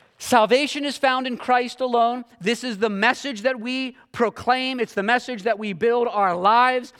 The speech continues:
and this church upon. The way to impact the world with this gospel is both to proclaim this good news and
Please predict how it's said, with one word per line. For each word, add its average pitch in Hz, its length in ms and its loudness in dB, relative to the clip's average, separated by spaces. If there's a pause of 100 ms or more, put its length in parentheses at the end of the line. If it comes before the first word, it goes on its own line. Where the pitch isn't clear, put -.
(100)
and 196 240 0
this 180 180 -4
church 262 380 0
upon. 202 540 0 (1200)
The 202 180 0
way 277 300 2
to 254 340 -4
impact 254 600 0
the 185 80 -6
world 160 500 -2 (140)
with 269 340 -2
this 294 220 -2
gospel 165 840 -4 (800)
is 233 300 -2
both 294 560 0
to 240 440 -4 (400)
proclaim 311 840 -2
this 269 220 -2
good 220 300 -2
news 202 680 -6 (640)
and 226 640 0